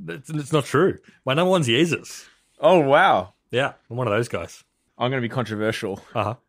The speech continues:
Speaker 2: It's Watch the Throne with Jay-Z. There, I said it.
Speaker 1: Wow. Yeah, man, it's a, it's a great album. Yeah.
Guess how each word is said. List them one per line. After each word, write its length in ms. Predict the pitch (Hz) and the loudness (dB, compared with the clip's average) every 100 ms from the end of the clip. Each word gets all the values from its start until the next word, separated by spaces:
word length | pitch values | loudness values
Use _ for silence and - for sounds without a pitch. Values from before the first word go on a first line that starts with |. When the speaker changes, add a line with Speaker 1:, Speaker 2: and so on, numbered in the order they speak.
| _ - | _ -12
Speaker 2:
It's 140 | 117 | -6
Watch 320 | 123 135 - | 0 0 0
the 100 | - 113 | -6 -6
Throne 380 | - 117 120 | 0 0 0
with 120 | 104 95 | -2 -4
Jay-Z. 520 | 110 104 92 98 92 | -2 -2 -4 -4 -4
There, 280 | 98 101 95 | -4 -2 -4
I 60 | |
said 260 | - - 85 | -8 -12 -14
it. 100 | 85 - | -16 -16
Speaker 1:
Wow. 240 | 107 101 - - | -12 -12 -14 -14
Yeah, 120 | 190 | -10
man, 160 | 202 196 | -8 -8
it's 120 | 156 | -6
a, 80 | 135 | -8
it's 140 | 131 | -8
a 40 | 127 | -8
great 180 | 123 | -6
album. 280 | 117 135 160 - | -6 -6 -12 -8
Yeah. 160 | 131 | -8